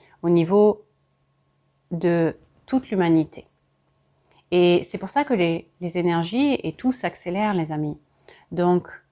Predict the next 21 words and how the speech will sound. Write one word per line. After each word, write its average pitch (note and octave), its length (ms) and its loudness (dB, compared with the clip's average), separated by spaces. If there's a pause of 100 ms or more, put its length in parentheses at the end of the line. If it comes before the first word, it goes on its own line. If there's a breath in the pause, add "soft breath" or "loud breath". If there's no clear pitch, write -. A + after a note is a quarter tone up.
(160)
<laughs> - 500 -16
je G3 100 2
sais, A3+ 240 -2
parfois - 280 -6
c'est - 140 -18
tellement G#3+ 300 2
intense G#3 320 -2
et D#3+ 260 -6
moi-même G3+ 320 2
je F3+ 60 -2
demande, « F#3 280 -2
Oui, E4+ 400 0
vous C4+ 100 -4
voulez A#3 160 2
pas C#4+ 140 0
ralentir A#3+ 500 2
là-haut, B3+ 260 6
là, C4 200 2
c'est G#3+ 160 -6
trop D#4 280 4
intense. » D#4 320 2